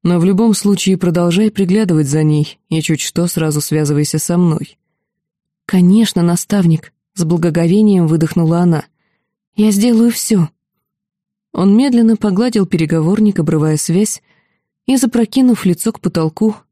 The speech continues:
довольно рассмеялся. "Вечный огонь, какая же она предсказуемая! И шустрая какая! Я думал, она не меньше месяца собираться с духом будет. Ну что же,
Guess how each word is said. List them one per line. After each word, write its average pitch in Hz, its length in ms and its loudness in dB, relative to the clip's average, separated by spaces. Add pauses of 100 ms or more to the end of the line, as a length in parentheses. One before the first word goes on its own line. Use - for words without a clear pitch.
(120)
довольно 214 480 2
рассмеялся. 175 800 -2 (880)
"Вечный 208 640 0
огонь, 170 320 0
какая 254 440 -2
же 202 160 0
она 202 200 2
предсказуемая! 180 960 0 (680)
И 320 80 0
шустрая 247 480 -2
какая! 185 520 -4 (280)
Я 165 180 0
думал, 202 360 2
она 180 160 2
не 170 120 2
меньше 170 320 0
месяца 185 460 0
собираться 156 520 -2
с 151 60 -2
духом 151 380 -2
будет. 151 360 -6 (720)
Ну 202 120 0
что 233 300 -2
же, 214 180 0